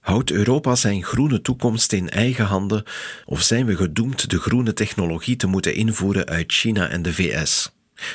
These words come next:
Het is een economisch existentiële vraag die bij ons gesteld mag worden in het dossier INEOS, maar in Duitsland ook bij autobatterijenproducent Nordvolt. Duitsland geeft bijna één miljard euro aan het bedrijf.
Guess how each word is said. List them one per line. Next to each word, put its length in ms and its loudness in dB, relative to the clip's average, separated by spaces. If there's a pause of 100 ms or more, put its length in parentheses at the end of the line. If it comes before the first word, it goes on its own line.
Het 140 -6
is 120 2
een 140 0
economisch 720 2
existentiële 880 0
vraag 480 -2
die 160 0
bij 220 0
ons 240 0
gesteld 480 0
mag 200 0
worden 380 0
in 160 -4
het 100 -2
dossier 420 0
INEOS, 680 0 (340)
maar 160 0
in 120 0
Duitsland 560 0
ook 220 -2
bij 240 2
autobatterijenproducent 1500 0
Nordvolt. 800 -2 (640)
Duitsland 540 0
geeft 320 0
bijna 460 0
één 280 2
miljard 480 0
euro 340 2
aan 160 -2
het 120 -2
bedrijf. 600 -2